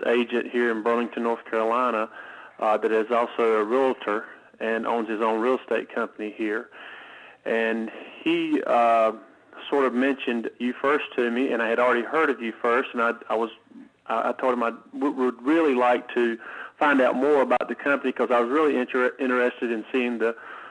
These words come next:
actual software. So to make a long story short, we got together and, you know, just at first glance of the software, I could tell that it was,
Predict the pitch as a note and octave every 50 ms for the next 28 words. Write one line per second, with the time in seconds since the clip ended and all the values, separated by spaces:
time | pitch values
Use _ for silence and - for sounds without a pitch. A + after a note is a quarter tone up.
0 | - - - B2+ B2+ B2+ - - B2 A2+ A2+ - - C3 B2 B2 B2 - - -
1 | A#2 A2+ G#2+ G2+ - - - - A2+ A#2 A2+ A2+ - - - - - - - -
2 | - - - _ - - B2 B2+ B2 A#2 - B2 B2 B2+ B2+ B2+ - - B2+ B2
3 | A#2+ A2 - - - C3+ C3 B2+ B2 A#2 - - A#2+ A#2 B2 A#2+ - - - A#2+
4 | A2+ B2+ B2 B2+ B2+ A#2+ B2 A#2+ A#2+ - B2+ A#2 A#2 A#2 A#2 A2+ A2 - - -
5 | - - _ _ _ _ _ _ _ _ _ - - A2+ A#2 A#2 A2+ - C3+ B2
6 | - - B2+ G#2+ - - C3 C3 C3 - - - - A#2+ B2 B2+ B2+ A#2+ A2+ -
7 | C3 - - - C3 A#2+ A#2 A#2+ A#2 A2+ A2 - - - - - - A#2+ G#2+ -
8 | - C3 B2 B2 A#2+ - - A#2+ A2+ A2 A2 A2 A2 G#2+ - A#2 A2 - - A#2+
9 | A#2+ A#2+ A#2 A2+ A2+ A2+ A2+ A2+ A#2 A2+ A#2+ A#2 A2+ A2